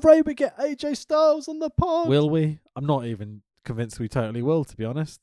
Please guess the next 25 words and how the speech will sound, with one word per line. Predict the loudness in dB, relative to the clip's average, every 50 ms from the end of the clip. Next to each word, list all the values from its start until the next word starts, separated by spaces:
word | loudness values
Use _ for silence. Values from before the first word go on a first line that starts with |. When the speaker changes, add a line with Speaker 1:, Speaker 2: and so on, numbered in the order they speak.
| _ -16
Speaker 2:
Is, | -16 -16 _ _ _ _ _ _ _ _ -14
he | -12 -6
better | 0 2 2 2 2 0
be | 0
Speaker 1:
Yeah, | 0 0 0 -2 -2
Speaker 2:
on. | 0
Speaker 1:
I | 0
mean, | 2 2
we | 2 4
got | 4 4 2 2 0 _ _ _ _ -8
Speaker 2:
He's | -4
not | -2
gonna | -2 0 0
be | 0
wrestling. | 0 0 -2 -2 -8 -12 -10 -6 -4
Speaker 1:
we | -4 -2
got, | -2 -4 -12 _ _ _ _ _ _ _ _ _ _ _ _ _ _ _ _ _ _ _ _ _ _ _ _ _ _ -8
we | -4 0
got | 0 2 2
the | 0
Flair | 0 4 4 4 4
Savage | 4 4 2 2 2 0 0
Style | 4 4 6 6 6
photograph | 6 6 6 6 4 2 0 2 2 2 0 0
recap. | -2 -2 -2 0 0 -2 -2 -2 -6 -12